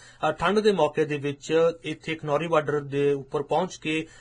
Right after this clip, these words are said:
ਅ, ਜਗਜੀਤ ਸਿੰਘ ਡੱਲੇ ਡੱਲੇਵਾਲ ਹੋਰਾਂ ਦੇ ਨਾਲ ਮੁਲਾਕਾਤ ਕੀਤੀ ਗਈ ਹੈ। ਜਿਵੇਂ ਤੁਸੀਂ ਦੱਸਿਆ ਹੈ ਕਿ ਗੁਪਤ ਤਰੀਕੇ ਦੇ ਨਾਲ ਇਹ ਮੁਲਾਕਾਤ ਕੀਤੀ ਗਈ ਹੈ। ਇਹ ਹਾਲੇ ਤੱਕ ਨਹੀਂ ਪਤਾ ਲੱਗਿਆ ਹੈ ਕਿ ਉਸ ਮੁਲਾਕਾਤ ਦੇ ਵਿੱਚ ਕਿਹੜੀਆਂ-ਕਿਹੜੀਆਂ, ਅ, ਜੋ ਗੱਲਾਂ ਨੇ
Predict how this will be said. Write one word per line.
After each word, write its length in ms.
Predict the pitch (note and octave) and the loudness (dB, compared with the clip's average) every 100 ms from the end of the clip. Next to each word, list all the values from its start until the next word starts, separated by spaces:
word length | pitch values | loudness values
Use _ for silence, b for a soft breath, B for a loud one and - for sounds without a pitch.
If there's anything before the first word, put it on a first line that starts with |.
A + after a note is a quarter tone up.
| B | B
ਅ, 20 | D3+ | -6
ਜਗਜੀਤ 320 | D3+ D#3 D#3 | -4 -4 -4
ਸਿੰਘ 160 | F3 | -4
ਡੱਲੇ 200 | D3+ D3 | -2 0
ਡੱਲੇਵਾਲ 180 | D#3 D#3 | 2 2
ਹੋਰਾਂ 200 | D#3 D#3 | 2 -2
ਦੇ 100 | D#3 | -2
ਨਾਲ 120 | D#3 | -2
ਮੁਲਾਕਾਤ 540 | D3+ D3 C#3 C#3+ D3+ - | -2 -2 0 2 0 0
ਕੀਤੀ 300 | D#3 D3+ D3 | -6 -6 -6
ਗਈ 200 | C#3+ D3 | -2 0
ਹੈ। 80 | D3 | 0
ਜਿਵੇਂ 260 | D3 D3+ | -2 -8
ਤੁਸੀਂ 280 | C#3+ C3+ C#3+ | -10 -14 -6
ਦੱਸਿਆ 280 | D3 C#3 D#3 | -6 0 0
ਹੈ 80 | D#3 | 0
ਕਿ 140 | D#3+ | -4
ਗੁਪਤ 360 | C#3 D#3 - F3+ | -2 -4 -2 -6
ਤਰੀਕੇ 320 | D#3 D#3+ D#3 | -6 -8 -6
ਦੇ 100 | D3+ | -2
ਨਾਲ 180 | D3 D3 | -2 -4
ਇਹ 60 | D3 | -4
ਮੁਲਾਕਾਤ 460 | D3 C3+ D3+ D3 | -2 -2 -2 -2
ਕੀਤੀ 300 | D3+ C#3+ D3+ | -4 -10 -6
ਗਈ 180 | D#3 D#3 | -2 0
ਹੈ। 140 | E3 E3 B B | 0 -4 B B
ਇਹ 260 | E3 E3 C#3+ | -4 -2 -2
ਹਾਲੇ 220 | D3+ D#3+ | 0 0
ਤੱਕ 240 | D#3+ - | -2 -2
ਨਹੀਂ 240 | D#3+ D#3+ G3 | -4 -2 -2
ਪਤਾ 220 | E3+ D#3 | 0 0
ਲੱਗਿਆ 280 | D3+ D3 D3+ | -2 2 2
ਹੈ 120 | D#3+ | 2
ਕਿ 200 | D#3+ D#3+ | -2 -6
ਉਸ 220 | D#3 - | -6 -6
ਮੁਲਾਕਾਤ 460 | D3+ C#3+ C#3+ D3 D3 | -2 -2 0 -2 -2
ਦੇ 120 | D#3 | -4
ਵਿੱਚ 280 | D3+ D3+ D#3+ | -6 -8 -10
ਕਿਹੜੀਆਂ-ਕਿਹੜੀਆਂ, 720 | D#3+ F3 D#3+ D#3+ D#3+ D#3+ E3 | -6 -6 -4 -4 -2 0 0
ਅ, 480 | - - - D#3+ D#3 | -4 -20 -4 -2 0
ਜੋ 440 | C#3+ E3 E3+ E3+ B - D3+ | -2 -4 -4 -8 B -8 -2
ਗੱਲਾਂ 240 | D#3+ E3+ | 2 2
ਨੇ 220 | E3+ E3 | 2 -4